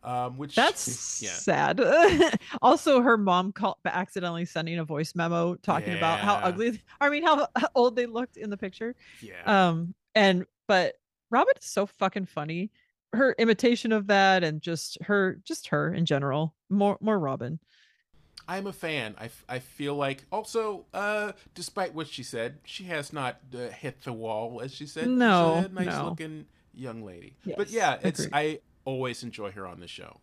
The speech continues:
Speaker 1: It's, it is, even if she's not, like, the, the star of the episode or whatever, she always adds something and is, is good, and I'm,
Speaker 2: Agreed.
Speaker 1: I'm happy to have her.
Speaker 2: Yeah, we're, and we would be happy to have her. So, uh, Robin,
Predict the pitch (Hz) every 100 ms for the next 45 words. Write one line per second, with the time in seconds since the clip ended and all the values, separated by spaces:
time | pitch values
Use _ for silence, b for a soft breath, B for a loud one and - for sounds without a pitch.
0 | - 117 - - - b b - 151 156
1 | 156 147 - - _ _ - 185 165 180
2 | 175 - 139 151 135 123 123 113 _ _
3 | _ _ _ _ 107 120 - 120 123 -
4 | 123 120 113 107 110 95 101 107 98 90
5 | 80 90 95 107 123 110 107 101 - -
6 | 107 98 - 104 95 104 107 131 135 147
7 | 143 165 160 170 160 156 165 165 147 156
8 | 160 160 156 156 135 _ _ _ _ _
9 | _ _ _ 403 403 139 143 _ _ 226
10 | 233 - 190 190 311 262 156 160 151 151
11 | 151 147 143 156 - 160 151 151 160 151
12 | 170 247 160 180 175